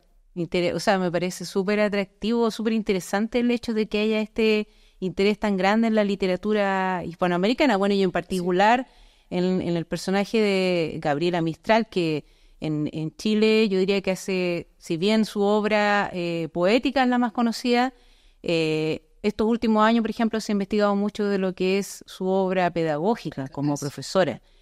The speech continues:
Speaker 1: Eh, y eso, digamos, eh, se, se valora tremendamente. Ahora, en, en, en estos ocho años que ha estado usted en, acá en el cargo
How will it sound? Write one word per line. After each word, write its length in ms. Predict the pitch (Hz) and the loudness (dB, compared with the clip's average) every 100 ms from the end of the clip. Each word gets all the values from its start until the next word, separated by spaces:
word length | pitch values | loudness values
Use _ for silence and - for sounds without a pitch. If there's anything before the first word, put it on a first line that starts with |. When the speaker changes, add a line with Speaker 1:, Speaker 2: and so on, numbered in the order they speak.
| _ - _ | _ -20 _
Speaker 1:
Eh, 480 | 156 139 131 120 113 | -4 -2 -2 -4 -6
y 180 | - 165 | 0 2
eso, 200 | 196 220 | 2 4
digamos, 680 | 208 190 196 202 196 190 190 | 4 4 2 2 0 0 0
eh, 440 | 160 160 160 143 156 | 0 -2 -2 -4 -8
se, 180 | - - | -10 -10
se 200 | - 165 | -4 -2
valora 440 | 151 165 208 202 | 0 2 4 2
tremendamente. 760 | 190 190 190 185 160 - 127 - _ _ - - | 0 0 2 0 -2 -6 -14 -18 _ _ -20 0
Ahora, 340 | 226 277 294 - _ _ _ _ - | 4 4 2 -2 _ _ _ _ -2
en, 220 | 226 226 | 0 2
en, 460 | 240 226 226 220 - | 2 2 4 2 2
en 160 | 226 | 2
estos 320 | 247 269 302 277 | 0 2 0 2
ocho 360 | 302 302 - 262 | 2 0 0 2
años 380 | 269 277 277 | 4 4 2
que 100 | - | 0
ha 40 | 240 | -4
estado 340 | - 247 247 | 0 0 2
usted 680 | 247 240 - 240 233 233 - | 0 -2 -2 0 2 0 -2
en, 440 | 196 190 185 185 - | -2 0 0 -2 -4
acá 540 | 170 151 196 202 202 | -8 -2 0 2 2
en 100 | 190 | 0
el 120 | 165 | -4
cargo 440 | - 180 180 190 | -2 -2 -2 -4